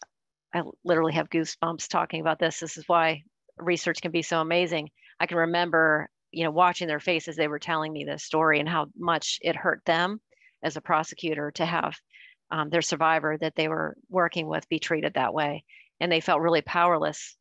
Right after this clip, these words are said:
in, in that moment to make an impact and really frustrated with the system. So another one that really reflects the theme of secondary and vicarious trauma.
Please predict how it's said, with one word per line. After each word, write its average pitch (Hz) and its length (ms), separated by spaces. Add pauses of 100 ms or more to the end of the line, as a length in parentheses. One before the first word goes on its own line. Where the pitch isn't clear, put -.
(120)
in, 160 380 (120)
in 170 140
that 156 200
moment 160 440 (160)
to 156 340
make 165 220
an 156 100
impact 156 460 (440)
and 156 320 (100)
really 175 220
frustrated 160 440
with 156 140
the 156 80
system. - 420 (4000)
So 208 540
another 196 400
one 160 400 (160)
that 185 180
really 180 220
reflects 165 420
the 175 80
theme 170 280
of 165 100
secondary 165 480
and 151 80
vicarious 160 500
trauma. 156 500